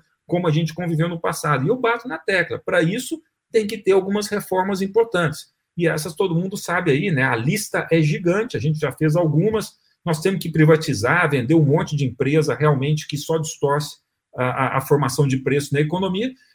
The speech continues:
mas provavelmente isso vai ser um trabalho aí pras próximas duas gestões presidenciais que vão acontecer entre dois mil e vinte e três e dois mil e vinte,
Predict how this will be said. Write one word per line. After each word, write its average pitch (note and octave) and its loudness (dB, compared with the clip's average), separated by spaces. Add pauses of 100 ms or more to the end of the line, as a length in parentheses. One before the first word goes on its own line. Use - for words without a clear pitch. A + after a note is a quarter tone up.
(100)
mas G3 0
provavelmente A3+ 4
isso A#3 -10
vai G#3+ 2
ser G#3 -4
um G#3+ -2
trabalho F#3+ 0
aí F#3+ 0
pras G3+ -4
próximas F#3+ -4
duas A3+ 0 (180)
gestões F#3 0
presidenciais G3 -2
que G#3+ -8
vão F#3+ -4
acontecer G#3+ -4
entre D#3 -4
dois D3 2
mil D3+ 4
e D#3 4
vinte D#3+ -2
e D#3+ -6 (100)
três G3 -2
e A#3 -10
dois G#3+ 2
mil G3 -4
e G3+ -6
vinte, G3 -4